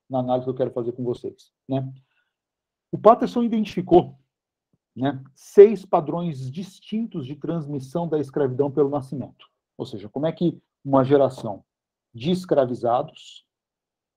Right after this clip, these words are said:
entra na escravidão pelo nascimento, né? E aí você tem uma série de sucessões que pode se dar pelos ambos os pais, somente pelo pai, somente pela mãe, pela, pelos avós, assim por diante, né?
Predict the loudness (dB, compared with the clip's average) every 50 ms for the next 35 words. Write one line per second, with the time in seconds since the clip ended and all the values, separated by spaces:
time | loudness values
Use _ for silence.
0 | _ 4 6 8 8 6 6 2 0 0 0 -2 -4 -6 -4 -4 -4 -4 -4 -2
1 | 0 0 0 0 0 -4 -10 -16 _ _ _ _ _ _ _ _ _ _ _ _
2 | _ _ 10 10 10 10 8 4 0 -2 -6 -10 -12 -12 -14 -16 _ _ _ _
3 | _ _ _ -4 -4 -4 -4 -10 _ _ _ _ _ _ _ _ 0 0 2 2
4 | 0 -2 -6 -2 0 0 0 0 0 0 0 0 0 -6 -10 -14 -12 -4 -2 -2
5 | -2 0 -2 -2 -2 -4 -8 -14 -4 -2 0 0 0 -4 -10 -6 -2 -2 -2 -2
6 | -4 -8 -8 -8 -12 -12 -16 -20 _ _ _ _ _ _ -2 -2 -2 -2 -4 -8
7 | -12 -8 -2 -2 0 0 0 -4 -6 -12 _ _ -12 -10 -8 -8 -10 -12 -10 -8
8 | -8 -8 -6 -4 -4 -4 -4 -4 -8 -10 -10 -10 -8 -8 -10 -10 -8 -8 -8 -6
9 | -8 -8 -12 -16 _ _ _ _ _ _ _ _ 0 2 2 4 4 2 2 0
10 | -2 -4 -2 -2 -2 -2 -4 -4 -2 0 0 2 2 0 -2 -4 -10 -10 _ -6
11 | -6 -6 -8 -12 -12 -8 -6 -6 -6 -4 -6 -8 -8 -10 -14 -20 _ _ _ _
12 | _ _ _ _ _ _ -2 0 0 -2 -4 -14